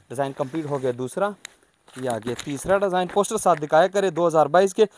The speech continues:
सब ब्रांड के होंगे, ठीक है। ये मारिया बी का है, लाइमलाइट का है, कार्डी के हैं, सब ब्रांड के डिज़ाइन शो करवाऊँगा। ये प्लेन ट्राउज़र आ गया इसका, ठीक है, दनक का। और ये इसकी शर्ट आ गई, इसके आगे फ्रंट,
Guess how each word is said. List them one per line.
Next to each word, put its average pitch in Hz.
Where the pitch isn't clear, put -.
सब 233
ब्रांड 165
के 147
होंगे, 139
ठीक 185
है। 226
ये 160
मारिया 165
बी 151
का 170
है, 156
लाइमलाइट 156
का 170
है, 156
कार्डी 151
के 170
हैं, 160
सब 185
ब्रांड 151
के 160
डिज़ाइन 131
शो 123
करवाऊँगा। 107
ये 127
प्लेन 139
ट्राउज़र 127
आ 185
गया 180
इसका, 180
ठीक 156
है, 202
दनक 180
का। 175
और 123
ये 131
इसकी -
शर्ट 107
आ -
गई, 101
इसके 120
आगे 113
फ्रंट, 208